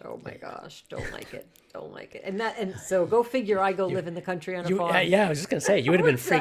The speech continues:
Speaker 2: freaked out. You would have been freaked out by a place, one of the, an apartment I lived in for six months when I was in university, man. They had to come in once a month to spray. So
Speaker 1: <laughs> I would have flipped out.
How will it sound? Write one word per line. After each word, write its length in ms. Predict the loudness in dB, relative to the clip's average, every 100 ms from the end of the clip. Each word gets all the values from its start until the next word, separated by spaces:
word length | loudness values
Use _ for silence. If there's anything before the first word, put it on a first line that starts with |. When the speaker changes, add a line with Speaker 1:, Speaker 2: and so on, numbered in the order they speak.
| 2
Speaker 2:
freaked 40 |
out. 80 | 4
You 80 | 8
would 100 | 8
have 60 | 6
been 80 | 2
freaked 280 | 0 2
out 140 | 2 2
by 100 | 0
a 60 |
place, 360 | 0 -2 -2 -4
one 260 | -8 -6 -2
of 40 |
the, 140 | -2 -4
an 80 |
apartment 380 | -2 0 0 -2
I 80 | -6
lived 260 | -6 -6 -6
in 300 | -6 -10 -10
for 120 | -8
six 300 | -8 -8 -4
months 260 | -4 -2
when 160 | -2 2
I 60 | 2
was 80 |
in 140 | 2 0
university, 500 | 0 2 0 0 -6
man. 320 | -6 -6 -4
They 100 | 0
had 100 | 0
to 80 | -2
come 240 | -4 -4
in 260 | -4 -4 -8 -12 -20 -2
once 220 | 0 2
a 40 | 2
month 320 | 2 0 -4
to 100 | -8
spray. 500 | -8 -4 -4 -2 -6 -14 _ -16
So 300 | -12 -12 -14
Speaker 1:
<laughs> 280 | -16 -16 -14
I 120 | -12
would 240 | -8 -6 -6
have 140 | -8 -12 _
flipped 480 | -6 -4 -2 -4
out. 120 | -6